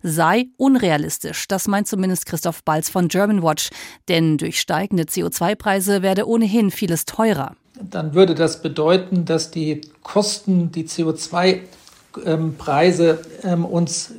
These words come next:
Speaker 2: spätestens zweitausendzweiundzwanzig um die Ohren fliegen.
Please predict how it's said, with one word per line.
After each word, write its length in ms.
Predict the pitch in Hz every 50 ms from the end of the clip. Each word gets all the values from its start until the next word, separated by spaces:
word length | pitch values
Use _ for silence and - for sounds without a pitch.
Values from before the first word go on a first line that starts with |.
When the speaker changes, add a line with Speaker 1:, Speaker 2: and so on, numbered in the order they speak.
| 220 - -
Speaker 2:
spätestens 680 | - - - 175 175 190 196 185 190 - 180 165 -
zweitausendzweiundzwanzig 1400 | - - 175 165 160 - 170 160 151 147 156 - 180 180 180 - - 165 - - - 160 160 165 143 160 156 -
um 120 | 147 151
die 120 | 147 147 135
Ohren 360 | 147 165 185 196 208 214 196
fliegen. 600 | 190 - 175 156 175 185 190 202 208 226 202 208